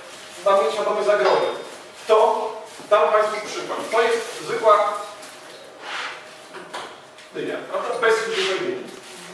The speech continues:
To jest takie białe dyni, które, którą Państwo kupujecie w sklepach. Taka dynia jest najbardziej popularna. Ja z kolegami uprawiamy trochę inną dynię. Też jest dynią,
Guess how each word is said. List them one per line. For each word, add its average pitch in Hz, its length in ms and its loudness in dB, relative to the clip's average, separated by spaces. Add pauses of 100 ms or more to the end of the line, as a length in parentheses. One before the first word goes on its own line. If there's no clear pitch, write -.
(180)
To 180 120 4
jest - 280 4
takie - 260 4
białe 202 340 6 (120)
dyni, 180 280 4
które, 185 180 2 (300)
którą 190 200 4
Państwo 190 420 2
kupujecie 175 560 0 (380)
w - 60 -12
sklepach. - 440 -2 (1500)
Taka - 300 6
dynia 202 120 -2
jest - 140 -2
najbardziej 185 300 4
popularna. 185 460 0 (1120)
Ja 196 400 4
z - 140 -6
kolegami 185 500 4 (200)
uprawiamy 202 480 6
trochę 165 280 0 (200)
inną 185 200 -2
dynię. 156 340 -2 (460)
Też 571 220 2
jest 392 280 2
dynią, - 280 2